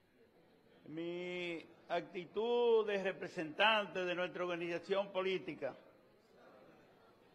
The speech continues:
que en nuestro ánimo no encierra,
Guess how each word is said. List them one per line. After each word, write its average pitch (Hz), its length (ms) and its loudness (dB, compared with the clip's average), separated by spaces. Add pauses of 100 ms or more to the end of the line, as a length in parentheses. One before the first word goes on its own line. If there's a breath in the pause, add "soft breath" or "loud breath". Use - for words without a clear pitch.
(960)
que 170 680 2
en 165 80 -4
nuestro 175 420 0
ánimo 208 680 2 (1200)
no 190 340 2
encierra, 202 1120 2